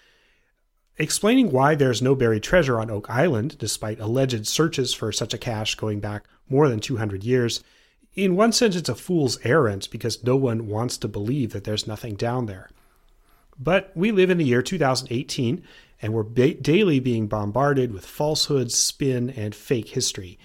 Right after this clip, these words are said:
If truth is something we still value, it's worth telling it about Oak Island, and in any event, it's still a pretty interesting story and a fascinating puzzle of logic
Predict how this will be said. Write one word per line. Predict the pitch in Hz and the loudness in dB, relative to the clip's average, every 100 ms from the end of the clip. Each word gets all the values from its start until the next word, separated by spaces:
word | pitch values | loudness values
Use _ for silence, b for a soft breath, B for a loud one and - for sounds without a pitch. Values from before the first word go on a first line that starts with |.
| B B B B B B | B B B B B B
If | 135 | -6
truth | - 214 233 | 0 2 4
is | 214 - | 2 4
something | 190 185 151 | 2 2 0
we | 165 | 0
still | - 160 165 | 0 0 2
value, | 143 104 101 117 165 | 0 0 0 -2 0
it's | 127 - | -2 0
worth | 139 160 | -2 -2
telling | - 208 180 117 | 0 0 2 0
it | 117 | -4
about | 120 135 190 | -2 0 0
Oak | 131 104 107 | -2 -6 -4
Island, | 117 120 117 - b b b b | -2 0 -2 -6 b b b b
and | 123 | -2
in | 143 | 2
any | 170 208 | 2 2
event, | 139 123 | 2 -2
it's | 139 | 0
still | - 240 196 | -2 0 0
a | 113 | 0
pretty | - 120 | 0 -2
interesting | 101 101 - 98 | -2 -6 -8 -6
story | - - 117 110 110 - | -6 -2 0 0 -2 -6
and | 117 | -8
a | 104 | -6
fascinating | - 123 123 127 98 95 | -4 -4 -2 -4 -6 -8
puzzle | - 196 139 101 104 | -6 -4 -2 -4 -6
of | 104 | -8
logic | 110 110 107 107 - | -4 -4 -2 -4 -10